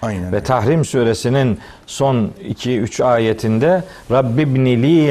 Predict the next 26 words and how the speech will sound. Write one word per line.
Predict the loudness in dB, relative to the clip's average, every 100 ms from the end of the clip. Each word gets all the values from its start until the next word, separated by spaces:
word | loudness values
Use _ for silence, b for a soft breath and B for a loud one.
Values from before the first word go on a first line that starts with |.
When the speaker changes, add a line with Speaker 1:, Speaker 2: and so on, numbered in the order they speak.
| 2
Speaker 2:
indeke | 2 4 2 2 2
beyten | 2 2 2 0
fil | 0 -2 -2
cenneti." | 0 0 -2 -4 -4
Speaker 1:
Aa, | -4 -6 -8
çok | -4
Speaker 2:
Yani, | 0 2
Speaker 1:
güzel. | 4
Speaker 2:
"Ya | 4
Rabbi, | 2 2 0 2
ben | 0
senin | 0 0 0 -2 B B B
cennetindeki | -2 2 2 0 0 0 0 0 -2
köşküne | -2 -2 -2 -2 -2
talibim." | -2 0 0 0 0 -2 -4 B B
Speaker 1:
Ya. | -8 -2
Speaker 2:
"Ve | 0
neccini | 0 0 0 2 2
min | 2 0
firavune | 2 2 2 2 2 2
ve |
amelihi", | 2 2 0 2 2 2 2 -2 B B
Firavundan | 0 2 2 2 2 2 2
ve | 2
onun | 2 2 0
işlemlerinden, | -2 -2 2 2 2 2 2 2 2